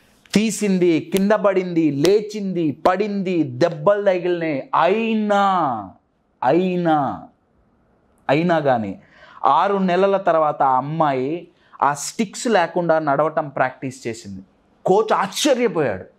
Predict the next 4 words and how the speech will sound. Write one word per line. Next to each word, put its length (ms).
ఆ 100
అమ్మాయికున్న 580
డిటర్మినేషన్కి 1500
అమ్మాయి 600